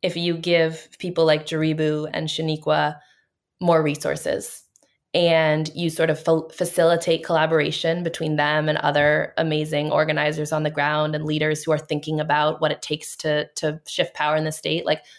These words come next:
I promise you they will shift power in that state.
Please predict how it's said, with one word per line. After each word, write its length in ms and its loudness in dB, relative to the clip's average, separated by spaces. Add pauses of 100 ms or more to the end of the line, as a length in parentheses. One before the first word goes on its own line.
(480)
I 80 0
promise 520 0
you 120 -2
they 140 2
will 120 -2
shift 240 -8
power 240 0
in 80 -2
that 200 -2
state. 460 -4